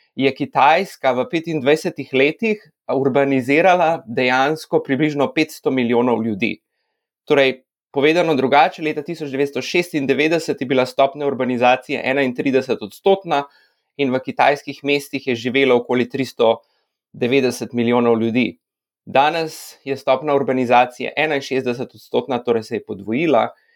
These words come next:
in v mestih živi osemsto enainšestdeset milijonov ljudi.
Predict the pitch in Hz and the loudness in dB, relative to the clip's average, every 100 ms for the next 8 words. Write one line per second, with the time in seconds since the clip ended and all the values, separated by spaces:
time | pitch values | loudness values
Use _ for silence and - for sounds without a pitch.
0 | _ - 151 127 127 139 139 135 117 120 | _ -6 -2 0 2 0 -2 -8 -6 -2
1 | 131 - 139 135 120 - 113 113 113 107 | -2 2 0 0 -6 -2 0 0 -2 -2
2 | 120 101 107 113 - 107 107 107 104 101 | -4 -4 -6 -8 -6 -4 -2 0 0 -2
3 | 104 110 | -2 -4